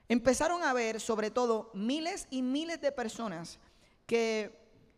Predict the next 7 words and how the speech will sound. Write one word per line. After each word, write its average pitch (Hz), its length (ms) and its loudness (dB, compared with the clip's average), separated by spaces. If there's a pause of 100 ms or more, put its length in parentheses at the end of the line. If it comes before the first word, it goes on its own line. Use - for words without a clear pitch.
(1400)
venían 254 440 2
corriendo 247 640 0
a 214 40 6
los 196 200 4
pies 254 500 -2
de 226 80 0
Jesús, 175 800 -8